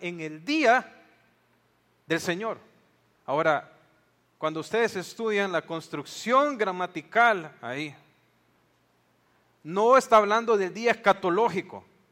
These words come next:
La construcción gramatical, cuando hace referencia al día escatológico, el día en que el Señor va a derramar su juicio sobre el mundo,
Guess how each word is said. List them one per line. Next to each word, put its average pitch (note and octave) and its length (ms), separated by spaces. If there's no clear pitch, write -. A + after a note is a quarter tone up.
La E3 140
construcción G#3+ 480
gramatical, A#3+ 580
cuando G3+ 200
hace A3+ 160
referencia G#3+ 440
al F#3 80
día A#3 140
escatológico, G#3 800
el C#3+ 160
día B3 180
en A#3 60
que G3+ 80
el F3+ 60
Señor G3 300
va A3 60
a A3 40
derramar G#3+ 340
su G#3+ 100
juicio G#3 300
sobre F3+ 240
el F3 40
mundo, F#3 400